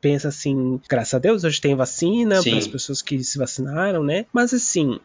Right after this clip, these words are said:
Speaker 1: vamos parar pra pensar. Quando a pandemia começou, e até hoje, tá? Se voltar a pandemia, a gente não tem uma resposta melhor a não ser fica em casa, como que a gente não tem uma resposta melhor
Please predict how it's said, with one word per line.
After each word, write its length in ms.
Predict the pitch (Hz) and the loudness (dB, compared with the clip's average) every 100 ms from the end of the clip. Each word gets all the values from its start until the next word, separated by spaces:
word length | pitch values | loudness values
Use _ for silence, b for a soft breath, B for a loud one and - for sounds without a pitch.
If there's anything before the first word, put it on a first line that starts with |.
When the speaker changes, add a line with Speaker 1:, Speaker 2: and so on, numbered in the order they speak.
| _ | _
Speaker 1:
vamos 260 | 185 262 311 | -2 -2 -2
parar 200 | 226 226 | -4 -2
pra 100 | 214 | -4
pensar. 680 | - 185 165 - - - - _ | -2 -2 -2 -6 -6 -8 -10 _
Quando 320 | - 339 330 | -2 2 2
a 40 | 170 | 2
pandemia 460 | 156 139 127 123 | 2 0 0 0
começou, 540 | - 110 101 - 165 156 | -2 -8 -4 0 2 4
e 80 | 127 | 2
até 200 | - 269 | -2 -4
hoje, 500 | 139 131 202 139 101 | 0 2 2 2 -2
tá? 320 | - 117 151 - B B B B | -6 -6 -6 -10 B B B B
Se 360 | - - 196 165 | -8 -2 2 2
voltar 580 | 139 127 - 131 156 | 2 0 -2 -2 0
a 40 | 139 | -2
pandemia, 760 | 117 113 113 139 185 123 82 - | -4 -4 -6 -6 0 0 0 -8
a 120 | - 196 | -2 0
gente 280 | 247 247 | 2 2
não 160 | 269 294 | 2 2
tem 200 | 269 202 | 2 2
uma 120 | 202 | 2
resposta 600 | 170 180 - 170 151 170 | 0 -2 0 2 2 0
melhor 840 | 156 185 285 220 175 147 151 202 - _ | 2 2 4 4 6 6 4 2 -6 _
a 140 | 202 | 2
não 120 | 220 226 | 2 -2
ser 340 | - 202 202 | -2 0 0
fica 260 | - 220 269 | -2 -4 -2
em 60 | |
casa, 380 | 247 202 190 - _ _ - | 0 0 -2 -6 _ _ 0
como 440 | 254 285 320 311 | 2 2 2 0
que 160 | 294 240 | 0 0
a 40 | |
gente 300 | 208 190 - | 2 0 0
não 160 | 196 240 | -2 -2
tem 240 | 220 196 | 0 0
uma 100 | 202 180 | 2 0
resposta 540 | 175 - 160 147 - | -4 -4 -4 -2 0
melhor 840 | 165 208 180 175 196 180 131 147 | 0 2 2 4 4 4 0 -4